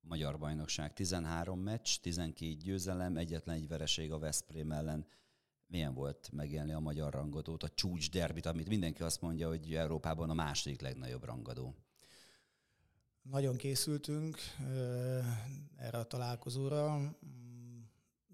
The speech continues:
Speaker 2: nagyon örömteli volt, hogy ilyen sok néző kilátogatott, és nagyon rossz volt, hogy pont azokban a pillanatokban, amikor egy picit lehetett volna élvezni azt ott a meccs előtti, ö,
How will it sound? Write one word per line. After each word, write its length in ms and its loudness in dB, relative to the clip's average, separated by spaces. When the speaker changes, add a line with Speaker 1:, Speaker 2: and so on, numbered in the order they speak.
Speaker 2:
nagyon 680 -2
örömteli 480 0
volt, 260 0
hogy 380 -4
ilyen 240 -4
sok 240 -4
néző 260 0
kilátogatott, 1000 -2
és 160 0
nagyon 260 2
rossz 220 0
volt, 180 0
hogy 120 -2
pont 320 -2
azokban 340 0
a 60 -4
pillanatokban, 560 0
amikor 240 0
egy 100 -2
picit 300 -4
lehetett 340 -2
volna 280 0
élvezni 440 -2
azt 200 -2
ott 160 -6
a 40 -2
meccs 280 -2
előtti, 680 -2
ö, 200 -4